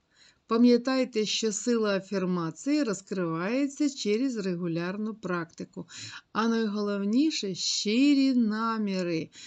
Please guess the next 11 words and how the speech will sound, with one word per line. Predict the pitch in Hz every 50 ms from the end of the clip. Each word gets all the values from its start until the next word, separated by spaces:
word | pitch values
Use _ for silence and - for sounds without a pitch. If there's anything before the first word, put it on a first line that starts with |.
| - - - - _
Обов'язково | - 214 220 202 240 254 254 254 247 247 240 240 - - - - 233 254 269 269 269 277 269
використовуйте | 233 220 240 233 240 247 233 214 226 214 - - - 233 247 269 262 247 233 226 220 - 220 208
цю | 196 - - - 226 233
чарівну | 233 - - 214 196 190 202 214 220 226 214 196 190
афірмацію, | 180 - - 185 175 175 170 175 170 185 240 240 - - 214 175 160 160 160 - - - - - - - _
і | - 214 214
ви | 208 208 247 254 254
відчуєте, | 233 233 285 294 285 - - - - 202 208 214 226 233 233 240 - 226
як | 208 190 175 170 -
ваше | 185 175 180 165 165 - - 180 160
життя | 156 165 160 156 - _ - 220 254 269 277